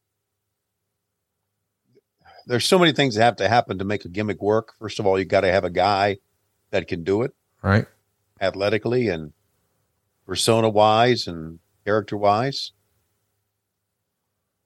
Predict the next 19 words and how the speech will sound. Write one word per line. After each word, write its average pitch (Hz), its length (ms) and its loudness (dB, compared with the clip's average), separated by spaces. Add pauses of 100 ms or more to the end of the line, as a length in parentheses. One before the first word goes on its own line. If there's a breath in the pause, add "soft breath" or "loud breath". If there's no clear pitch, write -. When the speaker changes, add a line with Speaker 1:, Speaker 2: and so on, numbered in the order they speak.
(640)
Speaker 1:
And, 117 600 0 (480)
but 131 140 4
I 123 100 6
think 147 280 0 (160)
that 113 240 -4
of 113 140 0
all 123 360 4
the 107 300 -2 (100)
quote-unquote 113 580 -2
gimmicks 101 400 -4
in 107 100 -6
wrestling, 107 420 0
this 143 260 2
has 131 100 -4
probably 123 340 4
worked 107 460 0
better 104 180 4
than 101 80 -2
any. 95 340 -2